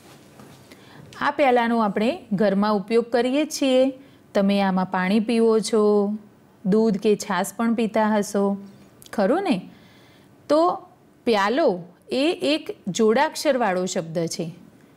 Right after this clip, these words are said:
અહીં આપણે જોઈ શકીએ છીએ કે નીચે પ્યાલો શબ્દ લખેલો છે. તો ચાલો મારી સાથે આ શબ્દનું વાંચન કરો.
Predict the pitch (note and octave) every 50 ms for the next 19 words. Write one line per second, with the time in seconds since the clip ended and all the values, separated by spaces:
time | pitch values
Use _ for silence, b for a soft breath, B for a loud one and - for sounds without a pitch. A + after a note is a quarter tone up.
0 | _ - - - - - A#3 A3 D4 D#4+ D#4+ D4+ - D4 D4+ C#4+ C4 C#4 D4 C#4+
1 | C#4 C#4 A#3+ C4+ B3+ B3 A#3+ A#3+ - A#3 A3+ B3+ D#4+ - B B B B B -
2 | C4 C4+ B3 A#3 A3+ G3 A3 C4+ D4 C#4+ C4+ A3 F#3+ F#3 F#3+ A3+ C#4+ C#4 - B3
3 | G3+ F#3+ F#3+ A#3+ B3+ B3 A#3 A#3 - D4+ C#4 A3 F#3 F3+ F3 - - E3+ F3 E3+
4 | - - - - - - _ - _ _ _ _ - - _ _ _ _ _ _
5 | _ _ - - B B B B B B B B - F#3+ F#3 - G#3 G3 G#3+ A#3
6 | D4 E4+ E4 C4 A3 G#3+ G3 F#3 F#3 A3 C#4+ C#4+ - C4 A3 G#3 - A3+ A3+ C#4+
7 | D#4+ - - - - G#3+ A#3+ C4+ - A#3 F#3 F3+ F3 F#3+ F#3+ F#3+ G#3 C#4 E4+ -
8 | - - B3+ D4 D#4 E4 D#4+ F4+ F#4 F4 E4 E4 D4 C4+ C4+ C4